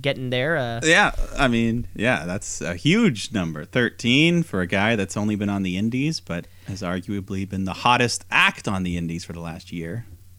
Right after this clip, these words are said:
Speaker 2: Completely re-, uh, reinventing himself. Zack Ryder's dead and gone. Matt Cardona's here.
Speaker 1: You know, uh, he won the N W A championship. He held on to the G C W championship,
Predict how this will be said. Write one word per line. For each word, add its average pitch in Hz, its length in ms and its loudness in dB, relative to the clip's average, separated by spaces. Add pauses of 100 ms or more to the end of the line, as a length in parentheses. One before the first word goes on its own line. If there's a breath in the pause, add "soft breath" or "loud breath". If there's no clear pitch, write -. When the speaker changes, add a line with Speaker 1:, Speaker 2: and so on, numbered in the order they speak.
(300)
Speaker 2:
Completely 113 540 2
re-, 85 420 -2
uh, 78 400 -10
reinventing 92 540 -6
himself. 90 680 -10
Zack 117 320 -6
Ryder's 98 360 -4
dead 120 260 0
and 117 160 2
gone. 123 320 4
Matt 120 240 -2
Cardona's 113 400 -4
here. 117 300 -8 (360 soft breath)
Speaker 1:
You 165 100 -2
know, 147 260 2
uh, 135 240 6
he 147 180 4
won 151 360 2
the 151 260 2
N 151 220 0
W 156 340 2
A 160 100 2
championship. 190 880 0
He 120 160 -6
held 135 240 0
on 135 220 -2
to 135 100 -6
the 117 80 -4
G 147 240 -4
C 139 220 -4
W 170 500 0
championship, 175 880 -2